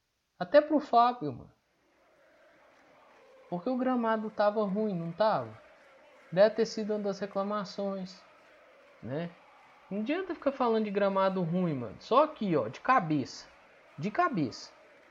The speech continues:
Nós vamos enfrentar na Série B Náutico, Aflitos, o campo é horrível.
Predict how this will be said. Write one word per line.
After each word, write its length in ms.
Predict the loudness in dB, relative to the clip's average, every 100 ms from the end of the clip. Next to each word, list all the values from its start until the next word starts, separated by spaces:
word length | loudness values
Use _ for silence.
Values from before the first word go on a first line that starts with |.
| -20 -20 -20 -20 -20 -20 -20 -20 -18 0
Nós 220 | 4 4
vamos 240 | 4 2
enfrentar 420 | 2 2 2 2 2
na 120 | 0
Série 260 | 0 -2
B 300 | -2 -4 -6 -12 -20 -10
Náutico, 560 | 0 6 6 4 -10 -18 -20 -20 -20 -20 -20 -20 0
Aflitos, 680 | 2 2 2 -2 -2 -6 -12
o 80 | -12 -12 -4
campo 300 | 0 0 2
é 40 |
horrível. 400 | 0 0 -4 -8